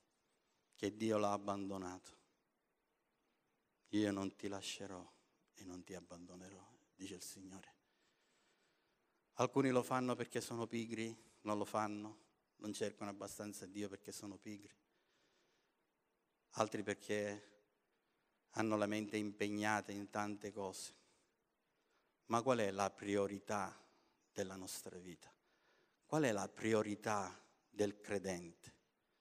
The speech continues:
Voi conoscete quel racconto di Marta e Maria quando Gesù andò a casa loro? C'era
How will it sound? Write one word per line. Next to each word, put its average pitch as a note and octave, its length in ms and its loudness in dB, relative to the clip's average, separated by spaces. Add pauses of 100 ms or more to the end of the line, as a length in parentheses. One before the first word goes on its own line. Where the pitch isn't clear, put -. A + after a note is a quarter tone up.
(600)
Voi B2 140 8
conoscete G#2+ 640 2
quel G2+ 560 -2
racconto G#2+ 1040 -2 (880)
di G#2 160 0
Marta A2+ 460 2
e G#2 40 2
Maria G#2 460 2
quando G2+ 480 2
Gesù G2+ 320 -4
andò G#2 300 2
a G#2 80 -2
casa - 320 -10
loro? A2 500 0 (2500)
C'era A2 480 6